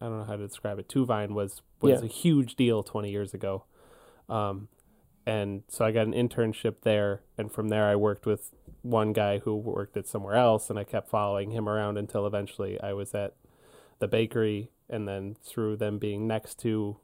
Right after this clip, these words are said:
Speaker 1: uh, Cure, I got a job at Good Luck, just
Speaker 2: Mm.
Speaker 1: from just knowing people, which is a cool thing about,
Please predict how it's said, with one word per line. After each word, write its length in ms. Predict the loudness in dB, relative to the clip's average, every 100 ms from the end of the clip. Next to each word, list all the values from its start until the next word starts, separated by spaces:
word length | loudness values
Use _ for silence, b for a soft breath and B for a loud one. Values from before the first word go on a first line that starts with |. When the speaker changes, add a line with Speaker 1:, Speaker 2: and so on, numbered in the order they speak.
| _
Speaker 1:
uh, 240 | -6 -6 -8 -12
Cure, 460 | 0 4 6 4 2
I 80 |
got 180 | 0 -2
a 60 | -2
job 300 | -4 -4 -6
at 100 | -6
Good 220 | -8 -6
Luck, 240 | -10 -12 -20 _ _
just 140 | -4 0
Speaker 2:
Mm. 160 | 0
Speaker 1:
from 300 | -2 -6 -8 -10
just 240 | -8 -6 -2
knowing 280 | -2 -4 -6
people, 380 | -6 -4 -6 -4
which 180 | -4
is 100 | -4
a 80 | -4
cool 220 | -2 -2
thing 220 | -2 -4 -4
about, 340 | -2 -2